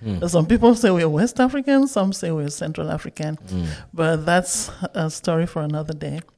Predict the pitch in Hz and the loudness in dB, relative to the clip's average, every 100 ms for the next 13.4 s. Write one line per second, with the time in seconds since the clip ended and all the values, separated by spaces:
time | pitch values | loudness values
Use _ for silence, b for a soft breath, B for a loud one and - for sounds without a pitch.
0 | b b b b - 196 190 196 233 175 | b b b b 0 2 4 6 4 6
1 | 180 202 165 165 156 165 165 170 202 160 | 2 2 2 2 0 0 2 2 4 4
2 | 143 - 151 143 143 156 190 220 _ _ | 2 0 0 0 0 0 -2 -4 _ _
3 | _ _ - 170 - 165 160 - 180 160 | _ _ -2 0 2 2 2 0 0 2
4 | 151 147 143 143 139 151 165 156 151 170 | 2 0 0 -2 -4 -4 -2 -4 -4 -6
5 | 143 147 - - - 135 - _ 95 92 | -6 -6 -10 -10 -10 -10 -14 _ -20 -20
6 | 98 80 - 147 160 156 151 156 156 151 | -20 _ -12 -6 -4 -2 -2 -2 -2 -2
7 | 143 147 143 - B B - 170 156 - | -2 -4 -8 -10 B B -4 -2 -2 -2
8 | 190 180 202 190 190 175 165 139 151 147 | 0 0 0 2 0 -2 -6 -4 -2 0
9 | 147 156 170 190 196 _ _ - 147 - | 0 -2 -2 -4 -6 _ _ -8 0 2
10 | 170 185 214 - b b b _ - 196 | 2 0 -4 -8 b b b _ -2 -2
11 | - 254 254 202 190 190 185 175 170 170 | 4 6 8 8 6 2 2 4 4 0
12 | - B B B 175 262 240 302 196 185 | -4 B B B 2 6 6 6 4 4
13 | 170 202 208 202 | 2 4 2 0